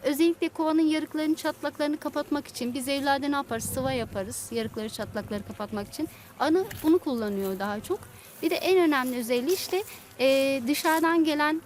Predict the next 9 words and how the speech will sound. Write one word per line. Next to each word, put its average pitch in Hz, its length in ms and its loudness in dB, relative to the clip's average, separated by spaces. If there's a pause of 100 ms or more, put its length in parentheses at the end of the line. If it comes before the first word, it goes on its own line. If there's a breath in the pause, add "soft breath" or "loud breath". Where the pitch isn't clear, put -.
(140)
yabancı, 285 680 2 (380 loud breath)
e, 247 300 0
kendine 285 440 -4
zarar 285 420 0
verebilecek 247 500 -10
canlıları 247 360 -8
öldürdükten 269 680 -8
sonra 339 220 -8
mumyalıyor 294 680 -2